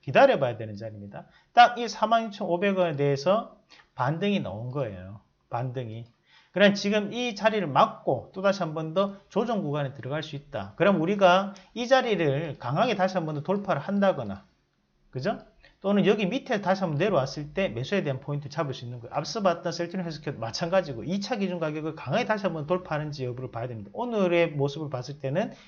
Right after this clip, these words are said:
이익 실현 물량일 확률이 대단히 높다라는 거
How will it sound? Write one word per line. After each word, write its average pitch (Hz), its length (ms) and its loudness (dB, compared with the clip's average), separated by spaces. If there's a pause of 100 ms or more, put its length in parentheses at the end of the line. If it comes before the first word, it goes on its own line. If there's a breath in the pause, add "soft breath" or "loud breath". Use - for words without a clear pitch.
(160 loud breath)
이익 196 240 2
실현 202 340 -2
물량일 165 640 -2
확률이 156 320 -6
대단히 147 320 0
높다라는 123 600 -2
거 110 260 -10